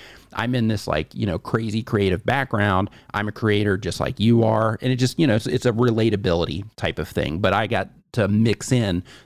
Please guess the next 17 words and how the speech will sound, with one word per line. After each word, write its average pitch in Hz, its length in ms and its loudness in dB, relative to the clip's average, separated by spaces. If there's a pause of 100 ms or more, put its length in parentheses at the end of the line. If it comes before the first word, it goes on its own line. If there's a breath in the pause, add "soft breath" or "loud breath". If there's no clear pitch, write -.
the, 90 320 2
the 104 140 0
vibe 98 360 -2
that 80 120 -4
I 80 100 -2
like. 80 260 -4
As 101 60 -6
a - 20 0
matter 104 140 0
of 92 60 -4
fact, 101 260 -4
as 104 180 -2
I'm 101 120 0
sitting 104 220 -2
here 101 140 0
right 85 240 0
now, 113 360 2